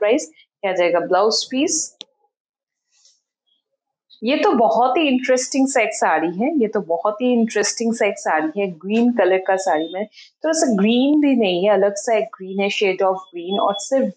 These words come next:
border में print आएगा, सिर्फ border में print आएगा। आंचल portion, this is the आंचल portion of the saree।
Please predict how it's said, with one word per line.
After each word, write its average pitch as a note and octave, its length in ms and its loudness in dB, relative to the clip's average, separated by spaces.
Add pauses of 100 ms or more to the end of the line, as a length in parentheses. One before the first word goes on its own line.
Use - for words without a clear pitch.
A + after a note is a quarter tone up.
border F3+ 380 2
में A3+ 240 0
print E3+ 240 0
आएगा, D3+ 360 -2 (360)
सिर्फ B3+ 360 0
border F#3 400 2
में A#3+ 160 2
print G3+ 380 0
आएगा। F#3 460 2 (420)
आंचल G#3+ 280 0
portion, A#3 380 0
this G#3 200 0
is G#3 140 -10
the G3+ 100 -6
आंचल F#3 420 2 (100)
portion A#3 440 0 (400)
of - 40 -8
the - 280 -10
saree। - 240 -2